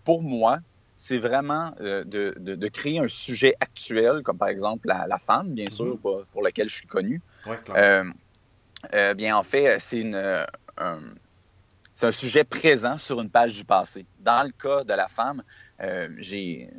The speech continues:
Speaker 1: dans le fond, j'ai acheté des encyclopédies d'un, d'un, d'un, d'un client à moi.
Speaker 2: Mhm.
Speaker 1: Euh, puis, euh, il m'avait montré, il dit, « Écoute, c'est tellement vieux, c'est des vieux encyclopédies de, de cent cinquante ans, des Larousse de Paris. »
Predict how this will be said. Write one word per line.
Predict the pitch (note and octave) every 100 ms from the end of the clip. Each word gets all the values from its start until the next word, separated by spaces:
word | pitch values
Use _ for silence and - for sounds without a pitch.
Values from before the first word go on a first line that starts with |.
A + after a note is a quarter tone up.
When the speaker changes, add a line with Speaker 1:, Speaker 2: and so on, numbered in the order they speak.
| -
Speaker 1:
dans | F#2+
le | G#2
fond, | C#3+
j'ai | B2
acheté | - -
des | C3+ A2+
encyclopédies | A2 - - G#2+ G2+ G2 C3+
d'un, | A2+ G2 F2+
d'un, | E2+ E2+ D#2 E2 - - - - -
d'un, | E2+
d'un | C#2+ -
client | - C#3 C#3 D#3
à |
moi. | G2+ A#2 F3 -
Speaker 2:
Mhm. | A#2+ F3+ - - - F#2+
Speaker 1:
Euh, | F#2 F#2 F2
puis, | - A#2+ B2+ C3
euh, | G#2 F#2+ F#2
il | E2
m'avait | G2+ F#2+ G2+
montré, | G#2+ G2 - C#3+
il | G#2
dit, « | G#2
Écoute, | F2+ B2
c'est | G2
tellement | F2+ B2 A#2+ G2+
vieux, | A2 C3+
c'est | G2+
des | F#2+
vieux | G2 C3+ B2
encyclopédies | A2+ - G#2 G2 F#2 B2
de, | C3+ G2+ F#2+ F#2 F2+ F2 _ _ F#2+
de |
cent | G2 - B2
cinquante | A#2+ A2 G#2 G2 F2+
ans, | A#2 B2+
des | G2+
Larousse | G2+ G#2+ A2+
de | G#2+
Paris. » | F#2+ F#2 A2+